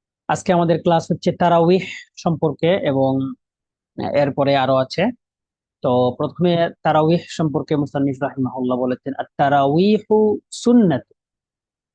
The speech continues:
লির-রিজালি ওয়ান-নিসাই।" এই কিতাবে আছে সুন্নাতুর রিজালি ওয়ান-নিসা, আর ওই আরেক নুসখা আছে সুন্নাতুন লির-রিজালি ওয়ান-নিসাই। তারাউইহ নামাজ হচ্ছে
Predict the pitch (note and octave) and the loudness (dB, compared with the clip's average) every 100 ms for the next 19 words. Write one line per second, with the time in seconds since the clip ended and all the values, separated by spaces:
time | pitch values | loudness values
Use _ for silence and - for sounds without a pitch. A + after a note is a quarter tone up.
0 | _ _ _ _ _ _ - C#3+ D#3 G#3 | _ _ _ _ _ _ -8 0 2 4
1 | G#3+ F3 G#3+ A3+ A#3+ B3 F#3+ F#3 F3 D#3 | 4 4 4 4 4 4 2 4 4 2
2 | - D#3 A2+ A#2+ - _ _ _ _ _ | 0 0 0 -6 -12 _ _ _ _ _
3 | _ _ _ _ - D3+ D#3+ F3 F3+ F3 | _ _ _ _ -6 -2 0 2 2 0
4 | - G3 G3+ G3+ G#3 F3+ E3+ D3+ F#3+ G#3 | 0 2 4 2 2 2 2 2 2 4
5 | G3+ F#3+ F3+ - G3+ G#3 D3+ D3+ D3+ C#3+ | 4 4 2 2 2 2 2 0 -2 -2
6 | C#3 C#3 D3+ - F3 - F3+ E3+ F3 - | -2 -2 -4 -2 -2 2 0 2 0 0
7 | F#3+ G3+ F#3+ A#3 D#4 - - C#3+ A3+ A3 | 2 2 2 2 0 -4 -6 0 0 2
8 | F#3+ E3 E3+ E3 E3 E3 D3 G3 G3 E3 | 0 2 2 2 2 2 2 2 2 2
9 | - C#3+ B2 A#2 - _ _ _ _ _ | 0 0 0 -2 -12 _ _ _ _ _
10 | _ F3 F3+ F#3+ A3 - G#3+ F#3 F3+ E3+ | _ 0 2 4 2 2 0 2 2 2
11 | - - _ _ _ _ _ _ F3 - | -4 -14 _ _ _ _ _ _ -8 0